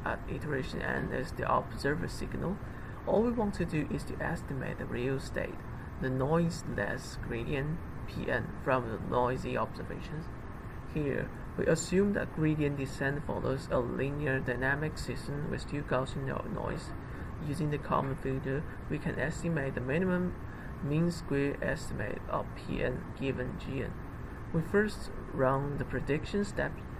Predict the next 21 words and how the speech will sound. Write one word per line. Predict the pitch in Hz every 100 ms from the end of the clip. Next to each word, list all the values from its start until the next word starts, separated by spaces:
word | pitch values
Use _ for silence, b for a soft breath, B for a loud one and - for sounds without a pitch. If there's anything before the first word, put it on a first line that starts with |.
| B B -
estimate | 143 180 - 220 196 165 160
the | 151
P | - 165 -
N | 139 135 -
based | 107 123 -
on | - 143
the |
previous | 127 135 127 123
st-, | - - - - -
uh, | - - -
previous | - 156 156 135 -
state | - 104 110 - B B -
P | - 131 -
N | 123 131 139 - - -
minus | 113 120 156 -
one. | - - - - - - -
Then | 120 120 131 165
we | 143
make | 123 127 131 - -
the | -
observation | 107 - 95 85 - - 156